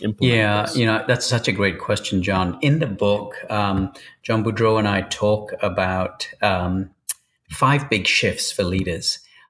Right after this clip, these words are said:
Speaker 2: three of them that I think are particularly relevant. The first is, to the point you've just made,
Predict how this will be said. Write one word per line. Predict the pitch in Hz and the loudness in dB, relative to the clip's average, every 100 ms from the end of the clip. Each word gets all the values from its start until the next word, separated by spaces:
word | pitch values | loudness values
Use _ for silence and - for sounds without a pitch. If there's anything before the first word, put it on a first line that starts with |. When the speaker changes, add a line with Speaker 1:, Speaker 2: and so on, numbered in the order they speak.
| - | -12
Speaker 2:
three | - 156 165 | -2 0 0
of | - | -2
them | 87 87 | -4 -2
that | 95 | -2
I | |
think | 95 113 | 0 -2
are | 98 | -4
particularly | 87 - 98 98 | -6 -10 -4 -4
relevant. | 90 90 90 95 - - - - | -2 -2 -2 -8 -14 -20 -20 -6
The | - | -4
first | 127 143 151 143 - | 0 0 2 0 0
is, | 87 87 | -2 -2
to | - | -4
the | 101 | -6
point | - 127 123 | -2 -2 0
you've | 98 113 | -2 -2
just | 135 127 95 | -2 -4 -2
made, | 95 117 131 | 0 0 -2